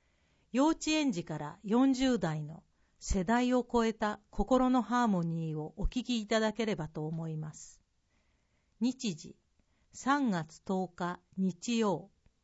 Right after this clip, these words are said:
十三時三十分会場、十四時開演。場所、リック羽曳野ホールM。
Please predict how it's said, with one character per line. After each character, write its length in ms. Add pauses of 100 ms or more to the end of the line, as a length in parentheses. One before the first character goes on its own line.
(260)
十 240
三 280
時 120
三 320
十 120
分 360
会 340
場、 340 (440)
十 280
四 200
時 140
開 360
演。 160 (840)
場 160
所、 320 (480)
リ 140
ッ 40 (100)
ク 100
羽 300
曳 200
野 200 (120)
ホ 260
ー 60
ル 180
M。 240